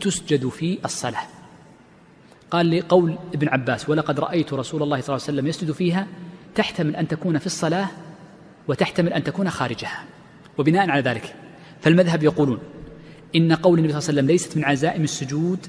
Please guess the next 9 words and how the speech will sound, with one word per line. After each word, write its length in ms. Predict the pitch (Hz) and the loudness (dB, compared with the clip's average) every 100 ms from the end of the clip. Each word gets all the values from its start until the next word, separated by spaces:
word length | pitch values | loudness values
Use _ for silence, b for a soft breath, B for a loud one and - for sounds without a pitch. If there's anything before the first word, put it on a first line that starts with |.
| - | -2
معناها 580 | 139 127 165 175 170 180 | 0 2 2 2 0 -2
أنها 380 | 170 160 151 143 | 0 2 2 2
ليست 340 | 160 185 - | 2 2 0
سجدة 420 | 151 - 185 165 165 | -8 -4 -2 0 -2
تلاوة، 480 | - 143 123 107 - - - - - - | -2 -2 0 -2 -6 -14 -20 -20 -20 -8
وإنما 380 | 196 180 156 147 | -2 2 2 2
هي 140 | 147 | 0
سجدة 480 | 143 156 139 143 165 - - - - - - - - - - | 0 0 2 2 0 -4 -10 -18 -20 -20 -20 -20 -20 -20 -18
شكر. 360 | - 180 - | 0 2 2